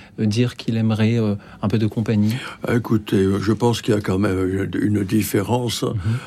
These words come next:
Speaker 2: entre, dans les deux positions.
Speaker 1: Oui.
Speaker 2: C'est-à-dire celui qui est dans la douleur,
Speaker 1: Mhm.
Speaker 2: qui est dans l'attente, et celui qui est disponible pour apporter quelque chose. Euh,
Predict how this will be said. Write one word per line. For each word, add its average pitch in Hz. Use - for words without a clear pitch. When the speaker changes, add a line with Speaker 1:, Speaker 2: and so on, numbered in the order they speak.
Speaker 2:
entre, 110
dans 101
les 95
deux 110
positions. 98
Speaker 1:
Oui. 98
Speaker 2:
C'est-à-dire 104
celui 113
qui 113
est 110
dans 101
la 101
douleur, 107
Speaker 1:
Mhm. 107
Speaker 2:
qui 110
est -
dans 104
l'attente, 98
et 107
celui 110
qui 110
est 101
disponible 113
pour -
apporter 101
quelque -
chose. -
Euh, 95